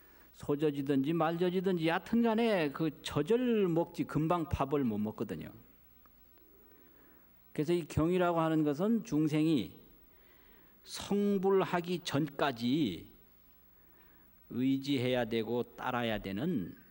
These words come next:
젖과 같다, 이래가지고 이 아이들의 젖에 비유해요. 이걸 법유라고 그럽니다. 법법자 젖이라고 하는 유자, 법유.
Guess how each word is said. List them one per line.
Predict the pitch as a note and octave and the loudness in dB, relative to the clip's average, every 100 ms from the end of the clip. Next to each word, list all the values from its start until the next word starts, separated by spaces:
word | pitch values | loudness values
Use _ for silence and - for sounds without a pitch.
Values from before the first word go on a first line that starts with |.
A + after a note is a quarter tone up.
| - _ _ - - - | -20 _ _ -20 -14 -8
젖과 | A#2+ A#2 - B2+ | -6 -6 -4 -4
같다, | G2+ G2 - E2+ D#2 D2+ - | -4 -6 -6 -6 -6 -10 -12
이래가지고 | B2+ A2 F#2 E2+ - - - D3+ - - _ - - - _ _ _ _ _ _ - | -6 -6 -6 -10 -12 -14 -12 -14 -16 -20 _ -20 -20 -20 _ _ _ _ _ _ -12
이 | A2 G2 - - _ _ _ _ _ _ - _ _ - - | -10 -10 -12 -20 _ _ _ _ _ _ -20 _ _ -20 -6
아이들의 | G#2 B2+ D3 D3 D3+ G#2+ - | -2 0 0 0 -2 -2 -4
젖에 | - A#2+ A#2 F3 | -2 -2 0 0
비유해요. | G#3+ A#3 B3+ G#3+ D#3 A#2+ | 0 0 2 2 2 2
이걸 | A#2 D#3+ D#3 - | 2 0 -2 -10
법유라고 | - C#3+ D3+ F3 F#3 D#3+ | -2 0 0 0 2 0
그럽니다. | B2+ G2+ - - | -2 -4 -6 -6
법법자 | - A#2 - A#2 - A#2 F#2 - | -4 -4 -2 -4 -2 -2 -2 -6
젖이라고 | - G#2 G2 G#2 F#2+ | -10 -8 -4 -4 -4
하는 | F#2+ F#2 E2 | -6 -8 -10
유자, | E2+ - D#2 D2+ C3 D#3 - - | -12 -10 -10 -10 -12 -16 -20 -12
법유. | - G2+ G2 G2 | -6 -4 -4 -6